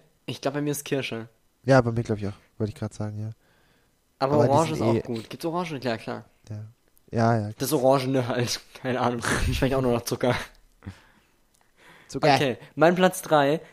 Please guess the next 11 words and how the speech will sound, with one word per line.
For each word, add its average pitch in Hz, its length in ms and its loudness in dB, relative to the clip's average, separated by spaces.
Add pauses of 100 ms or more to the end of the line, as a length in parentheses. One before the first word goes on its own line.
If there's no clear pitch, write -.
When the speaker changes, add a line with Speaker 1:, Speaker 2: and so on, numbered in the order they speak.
(140)
Speaker 1:
ist 151 180 -4
auch 180 260 2
Milky 123 380 -2
Way, 123 240 0 (260)
aber 151 380 6
die 143 100 -2
Milky 156 380 0
Way 147 140 6
Speaker 2:
<laughs> - 0 -
Speaker 1:
Crispy 139 440 -2
Rolls. 117 520 -4